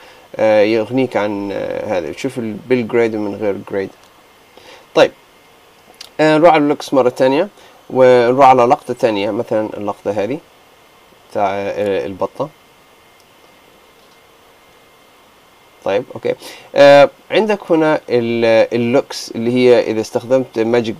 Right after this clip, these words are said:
bullets من قبل، آم، ممكن تستخدمها هنا. يعني، آه، إذا استخدمت ماجيك bullets من قبل هي نفس الحاجة. آه، أول حاجة،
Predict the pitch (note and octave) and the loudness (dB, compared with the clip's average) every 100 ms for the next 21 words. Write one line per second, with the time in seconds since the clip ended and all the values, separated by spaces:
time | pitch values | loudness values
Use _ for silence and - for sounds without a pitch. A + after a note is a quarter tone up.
0 | G2+ A2 C3+ - - - - _ _ _ | -2 0 0 -6 -20 -20 -20 _ _ _
1 | _ _ _ _ _ _ _ _ _ _ | _ _ _ _ _ _ _ _ _ _
2 | _ _ - A#2+ A2+ - B2+ B2 D#3+ - | _ _ -8 -4 -4 2 4 4 -2 -12
3 | _ A2 G#2+ G#2 G2+ G2+ - - _ _ | _ -2 0 0 -2 -6 -14 -20 _ _
4 | _ _ _ _ _ - _ _ _ _ | _ _ _ _ _ -20 _ _ _ _
5 | _ _ _ _ _ - A#2+ A2+ - - | _ _ _ _ _ -10 -8 -8 -12 -10
6 | A#2+ A#2 A2+ G#2+ G#2+ A2+ - - - - | -6 -2 0 0 0 -4 -6 -14 -20 -20
7 | - _ _ _ _ _ A2+ A2+ A#2+ A#2 | -20 _ _ _ _ _ 0 0 2 2
8 | G#2 A2+ A2+ B2+ B2 B2+ - A#2 A2+ A#2 | 2 0 -2 -2 0 0 0 0 0 -2
9 | A2 A2+ A#2 - G#2+ - A#2 A#2 A2+ A2 | -4 -4 -4 -4 -4 -2 -2 -2 -4 -4
10 | - G2+ - G2 - - - - - - | -8 -10 -8 -6 -8 -12 -20 -20 -20 -6
11 | - B2 B2+ B2 - - F3 F3 - D3+ | 2 4 6 4 2 0 2 2 4 2
12 | D3 D3+ D3+ | 4 2 0